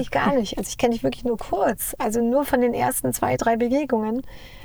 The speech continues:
Also wir kennen's ja jetzt nicht Jahre, ja. Und du bist einfach, ähm, für mich wie so eine Zwillingsschwester im ersten Moment gewesen, wirklich. <laughs> Und du kamst so voll locker, genauso wie ich das auch,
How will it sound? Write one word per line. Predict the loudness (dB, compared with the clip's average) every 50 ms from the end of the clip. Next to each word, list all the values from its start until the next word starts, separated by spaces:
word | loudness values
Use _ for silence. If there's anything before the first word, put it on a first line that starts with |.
| -12 -2
Also | 0 0 2 4 2
wir | 2 2
kennen's | 2 2 2 2 2
ja | 0 -2
jetzt | -2 -2 -2
nicht | -4 -2 0
Jahre, | 0 2 2 2 0 0 -2
ja. | -2 0 0 -2 -2 -4 -6 -12 -12 -12 -12 -12 -12 -12 -4 0 0
Und | 2 4
du | 4
bist | 4 4 2 0 0
einfach, | 2 2 2 4 4 2 2 2 -2 -6 -8
ähm, | -4 -2 0 0 0 0 0 -2 -4 -6 -12 -18 -18 -18 -18 -18 -12 -10
für | -4 -2 0
mich | 0 0 0 0 0
wie | 0
so | 2 4 4
eine | 4 4 2 0 0
Zwillingsschwester | -2 -2 0 2 0 0 2 0 -2 -2 -2 -4 -2 -2 -2 -2 -2 -2 -2 -2
im | -2
ersten | 0 0 0 0 0 0 0
Moment | 2 2 2 2 2 0
gewesen, | 0 0 2 0 0 0 0 0 0 2
wirklich. | 2 2 2 2 0 0 0 0 2 2 2 2 2 0 0 0 0 0 0 0 0 0 -2
<laughs> | -2 -2 -4 -4 -8 -6 -6 -6 -6 -4 -2
Und | 0 0
du | 0 0
kamst | 2 2 2 2 2 4
so | 4 4 4 4 2 -4 -12 -20 -20 -20 -16 -14
voll | -10 -10 -6 -4 -2 -2 -2 -2 -2 -2 0
locker, | 0 0 0 2 0 0 2
genauso | 0 -2 0 0 0 2 2 2 0 0 -2 -2 -2 -2
wie | -2 -2 -4 -6
ich | -6 -8 -8
das | -6 -6 -4 -2 -2
auch, | 0 0 0 -2 -4 -8 -14